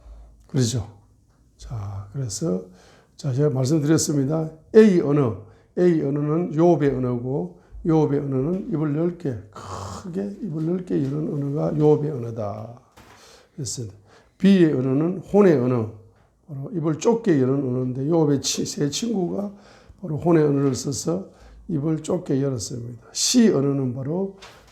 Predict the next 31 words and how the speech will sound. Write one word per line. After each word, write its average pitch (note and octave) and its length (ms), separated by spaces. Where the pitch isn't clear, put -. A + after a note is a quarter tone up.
어, B2+ 200
요업의 D3+ 400
아내입니다. A#2+ 640
요업의 C3+ 320
아내가 C3 320
육의 D#3+ 320
언어를 C#3+ 360
사용함으로써 B2 1120
입을 D#3+ 340
좁게 F#3+ 440
여는 B2 240
겁니다. A#2+ 400
자, A2 260
그래서 B2 300
욥기서에서는 C#3+ 1080
A D3 240
언어, C3+ 320
B C#3+ 220
언어, C3 360
C D3+ 280
언어가 C3 280
있다 C#3+ 320
했는데 A2 520
A F3+ 240
언어가, D3+ 540
욥의 F3 440
언어가 C#3 300
입을 C#3+ 280
넓게 F#3+ 540
여는 C3+ 300
언어고 B2 440